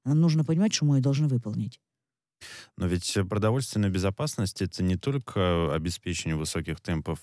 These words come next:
Speaker 2: э, развития сельского хозяйства, что мы, в принципе, э, увидели по цифрам, э, и не только обеспечение, э, точнее, это, м, э, как сказать, э,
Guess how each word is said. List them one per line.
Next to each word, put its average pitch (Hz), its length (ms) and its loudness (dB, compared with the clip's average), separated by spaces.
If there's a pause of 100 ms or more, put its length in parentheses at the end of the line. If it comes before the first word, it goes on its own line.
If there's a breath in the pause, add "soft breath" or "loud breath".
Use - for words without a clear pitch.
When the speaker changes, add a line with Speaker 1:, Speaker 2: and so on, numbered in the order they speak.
(100)
Speaker 2:
э, 80 300 0
развития 78 520 -4 (100)
сельского 78 460 -6
хозяйства, 85 680 -4
что 78 540 -4
мы, 76 200 -2
в - 80 -14
принципе, 73 760 -4 (420 loud breath)
э, 76 320 0
увидели 76 760 -2 (100)
по 76 160 -4
цифрам, 82 800 -2
э, 76 540 0 (160)
и 101 380 2
не 95 200 2
только 117 340 0
обеспечение, 87 1000 0 (120)
э, 78 500 0
точнее, 92 460 0 (300 loud breath)
это, 95 480 4 (240)
м, 90 540 2 (960)
э, 80 200 -2
как 76 200 -4
сказать, - 640 -4
э, 78 520 -2